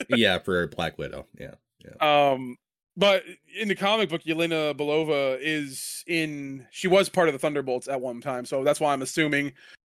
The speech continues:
Speaker 2: Uh, not to mention that, uh, Thunderbolt Ross is the Red Hulk in the comics, and he was part of the Thunderbolts as well.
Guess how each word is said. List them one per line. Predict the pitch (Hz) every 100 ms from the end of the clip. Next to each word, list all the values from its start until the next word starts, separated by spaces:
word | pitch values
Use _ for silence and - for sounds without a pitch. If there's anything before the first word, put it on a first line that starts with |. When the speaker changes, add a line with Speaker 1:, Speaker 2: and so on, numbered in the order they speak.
| _ _ -
Speaker 2:
Uh, | 160
not | 220 254
to | 247
mention | 240 240 208
that, | 190 165 - _ _ _ _ _
uh, | 170 160 143
Thunderbolt | 202 190 165 151
Ross | 165 131 - - -
is | 180 139
the |
Red | 160 147
Hulk | 151 147
in | 139
the |
comics, | 151 131 127 -
and | 156
he | 139
was | 131
part | 143 131
of |
the | 123
Thunderbolts | 127 123 120 120
as | 120
well. | 123